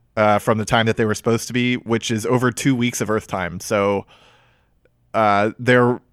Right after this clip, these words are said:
really introducing you to, like, how much, uh, time goes by when you're traveling, you know, at near light speed.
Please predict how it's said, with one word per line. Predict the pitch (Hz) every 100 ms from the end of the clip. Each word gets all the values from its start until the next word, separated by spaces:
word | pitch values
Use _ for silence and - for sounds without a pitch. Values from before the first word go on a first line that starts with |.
| _ 110
really | 117 143 147 139 143
introducing | 135 127 113 117 123
you | 113 107
to, | 101 113 104 101 98
like, | 95 101 98 - -
how | - 113 113 110
much, | 107 107 107 - - - _ _ _ _ _ _ _ _ 117
uh, | 104 104 104
time | - 127 123 120 117
goes | 120 113 104
by | 110 104 101 101 101
when | - 104 104
you're | 101 98 95 101
traveling, | - 120 107 101 98 98 _ -
you | 101
know, | 98 95 -
at | 104
near | 98 113
light | 104 92
speed. | - 110 95